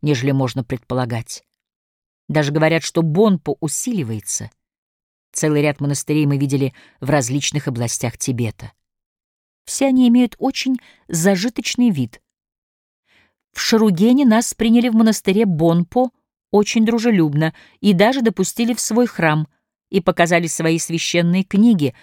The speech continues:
предлагая Юрию читать их. Но затем вдруг отношение изменилось. Оказывается, Бонпо прослышали о нашем отношении к буддизму и сочли нас за врагов.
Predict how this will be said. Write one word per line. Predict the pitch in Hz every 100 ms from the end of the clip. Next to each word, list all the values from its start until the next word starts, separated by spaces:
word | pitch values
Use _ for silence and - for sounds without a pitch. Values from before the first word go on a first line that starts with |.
| _ _
предлагая | - 175 165 160 151
Юрию | 147 143 151 151 156
читать | - 180 220 214 -
их. | 113 - _ _ _ _ _ _ _ _ _ _ -
Но | 196
затем | 196 190 196
вдруг | 190 185
отношение | 190 180 - 175 175
изменилось. | 165 175 151 123 120 - - _ _ _
Оказывается, | 170 190 180 185 - 180
Бонпо | 160 220 247 214 143 127 - _ _ _
прослышали | 180 185 - 214 202 196
о | 180
нашем | 190 190 185
отношении | 180 180 175 185 175
к | 165
буддизму | 156 156 151 254 196 147 - _ _ -
и |
сочли | 185 180 175 202 240
нас | 170 131 - -
за | 156 190
врагов. | 190 190 127 117 -